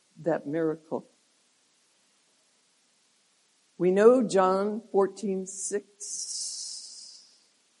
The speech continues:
They all know it in the villages. We all know it here. We learn it when we're little. But do we understand what it says?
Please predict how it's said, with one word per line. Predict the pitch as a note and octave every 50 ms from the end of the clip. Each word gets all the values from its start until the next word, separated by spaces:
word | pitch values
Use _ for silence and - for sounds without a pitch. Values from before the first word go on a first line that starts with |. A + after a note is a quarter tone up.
| _ _ _ _ _ _ _
They | - D#3+ E3+
all | E3 F3 F#3+ G3+ G#3+ A3
know | G#3 G3+ G3+ G3+ G3
it | G3 F#3+
in | G3 F#3+ F#3+
the | F#3+
villages. | F3+ F#3+ G3 F#3+ F#3+ G3+ F#3+ G3 G3 G3+ G3+ - - _ _ _ _ _
We | D3 C#3+ D#3 E3+ F#3
all | F#3 G3+ G#3+
know | G#3 G#3 G#3 G#3 G#3
it | G#3 G3 G3
here. | G#3 G3+ G3+ G3 G3 G3
We | F#3 E3 E3
learn | E3 E3 F#3 G3+ G#3+ G#3+
it | - -
when | G3 F#3+ F#3+ F#3+
we're | F#3+ F#3+ F#3+
little. | F#3 G3 G3+ G3 G3+ G3+ G#3 - _ _ _ _ _ _ _ _ _ _ _ _ _ _
But | - G3 F3+
do | - G#3
we | G3+ G3 G3 G3
understand | G3 G3 G3 G3+ G3 G3 - - - B3 A#3 A#3 A#3 A#3 A#3 A#3 A#3 A#3
what | A#3 G#3+ G#3 G#2
it | - - _
says? | - - - D3 D#3 - - F3 _ _ _ _